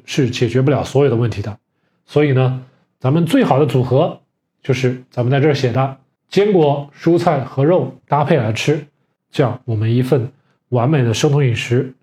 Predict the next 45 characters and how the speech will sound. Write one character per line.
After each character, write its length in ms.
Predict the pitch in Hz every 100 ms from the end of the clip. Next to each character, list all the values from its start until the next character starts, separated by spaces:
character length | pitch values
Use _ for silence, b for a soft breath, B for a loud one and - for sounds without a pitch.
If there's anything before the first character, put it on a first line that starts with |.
| _
就 180 | 143 127 - _ _ _
可 160 | - 135
以 180 | 123 123 _ _
组 200 | - 123
成 180 | 110 110
了 80 | 123
啊。 300 | 113 113 110 _ _ _ _ -
那 120 | 156
么 300 | 143 127 b b b _
我 80 | 139
们 100 | 196
也 120 | 151
可 80 | 160
以 80 | 160
看 260 | - 180
到， 240 | 131 127 - _ _ _ _ -
菠 200 | 190 220
菜 240 | 233 202
呢， 180 | 143 123
它 100 | 156
作 180 | 127 160
为 260 | 120 127 131 _ _
含 200 | - 131
镁 160 | 143 120
最 200 | - 151
高 180 | 147 151
的 80 | 135
一 140 | 123
样 180 | 143 117
蔬 180 | - 147
菜， 320 | - 120 - _ _ _ -
它 160 | 139
一 100 | 147
百 160 | 127 101
克 220 | - 117
只 160 | - 107
含 180 | 123
有 140 | 123 110
八 220 | - 135
十 120 | 131
七 240 | 127 - 147
毫 220 | - 113
克 140 | 156
的 80 | 113
镁。 120 | 107